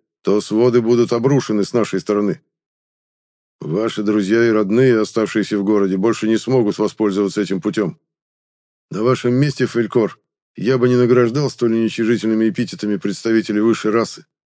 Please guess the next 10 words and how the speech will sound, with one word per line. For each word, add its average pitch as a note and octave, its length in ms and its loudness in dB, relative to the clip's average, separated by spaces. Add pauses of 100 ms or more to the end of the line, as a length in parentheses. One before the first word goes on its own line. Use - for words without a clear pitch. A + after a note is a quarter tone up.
(120)
глухо E2 440 -12
отозвался E2 520 -8
дворянин. F2+ 440 -4 (840)
Но B2+ 140 0
я C3 120 2
вас A#2+ 200 0
услышал. A2+ 420 -2 (840)
Вот G2+ 280 -2
и G2+ 40 0
замечательно. F2+ 720 -2